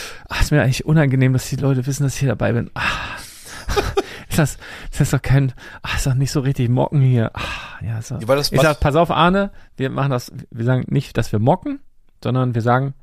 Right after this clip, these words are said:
Speaker 1: wir dekorieren ein Schaufenster mit Lego und
Speaker 2: Ah,
Speaker 1: letztendlich ist es so.
Speaker 2: ist mir auch, also, nein, das ist doch nicht ernst gemeint, ist doch okay.
Speaker 1: Und doch, wenn's
Speaker 2: Aber das
Speaker 1: scheiße ist, sag ich, du hast das gemockt.
Speaker 2: Es sind halt wirklich, also hundert, <laughs> hunderttausend Problematiken, die da zusammenkommen.
Speaker 1: Oh ja,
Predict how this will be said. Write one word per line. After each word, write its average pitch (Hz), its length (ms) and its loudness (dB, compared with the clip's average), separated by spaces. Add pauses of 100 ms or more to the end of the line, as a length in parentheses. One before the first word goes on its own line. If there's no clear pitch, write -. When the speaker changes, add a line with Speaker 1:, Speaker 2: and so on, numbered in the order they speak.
(140)
Speaker 1:
wir 110 120 0
dekorieren 127 560 0
ein 101 160 0
Schaufenster 113 640 0
mit 101 180 0
Lego 87 300 0
und 104 220 -2
Speaker 2:
Ah, - 80 -8
Speaker 1:
letztendlich 101 500 0
ist 90 140 -8
es 85 160 -6
so. - 100 -10
Speaker 2:
ist 135 220 0
mir 135 160 -2
auch, 120 160 -6
also, 117 280 0 (360)
nein, 101 300 -2 (100)
das - 100 -8
ist - 60 -2
doch 127 80 -2
nicht 120 140 -4
ernst 120 200 -2
gemeint, 98 280 -4
ist 104 120 -6
doch 127 60 -2
okay. 110 340 -4 (240)
Speaker 1:
Und - 140 -4
doch, 123 120 -2
wenn's 120 120 0
Speaker 2:
Aber 131 100 2 (160)
das - 80 -6
Speaker 1:
scheiße 123 300 2
ist, 170 80 -2
sag 160 120 0
ich, 147 100 -6
du 156 140 4
hast 117 140 2
das 101 160 -4
gemockt. 95 300 -2
Speaker 2:
Es 110 80 0
sind 165 180 2
halt 160 220 2
wirklich, 170 440 -4
also 131 180 0 (200)
hundert, 175 640 -2
<laughs> - 100 -20
hunderttausend 160 580 -2
Problematiken, 156 640 -2
die 156 60 -14
da 156 120 -8
zusammenkommen. 151 540 2
Speaker 1:
Oh 160 240 0
ja, 143 300 -4